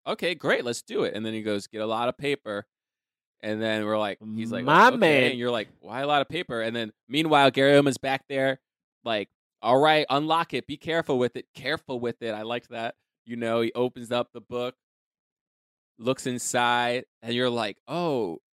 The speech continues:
Speaker 1: maybe this was a fake. Was it, was this a decoy?" Nah, man, that was it. That was the, that was the one book. It's in <laughs> Braille. It's in Braille, and then we see Denzel's eyes, and they're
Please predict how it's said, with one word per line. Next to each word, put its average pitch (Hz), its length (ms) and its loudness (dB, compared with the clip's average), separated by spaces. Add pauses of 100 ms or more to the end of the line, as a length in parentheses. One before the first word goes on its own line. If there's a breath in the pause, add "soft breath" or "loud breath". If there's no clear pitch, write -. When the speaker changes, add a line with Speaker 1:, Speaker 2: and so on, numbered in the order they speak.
(220)
Speaker 1:
maybe 135 220 -4
this 147 160 -2
was 131 120 -2
a 123 60 -4
fake. 156 420 -2
Was 127 180 -6
it, - 100 -10
was 127 120 -10
this 160 160 -6
a 110 60 -6
decoy?" 185 600 -2 (400)
Nah, 147 300 2
man, 135 320 0
that 123 220 0
was 185 160 2
it. 135 240 2 (180)
That 170 160 -4
was 220 160 -6
the, 202 80 -20 (200)
that 175 180 0
was 220 120 -2
the 190 100 -10
one 190 260 -4
book. 165 300 -4 (340)
It's - 340 -4
in 160 180 -2
<laughs> - 20 -10
Braille. 104 500 0 (480)
It's - 180 -8
in 127 160 -6
Braille, 127 480 0
and 120 140 -2
then 117 100 -2
we 117 120 -4
see 120 260 -6
Denzel's 120 560 -6
eyes, 98 520 -6 (720)
and 107 160 -12
they're 101 140 -4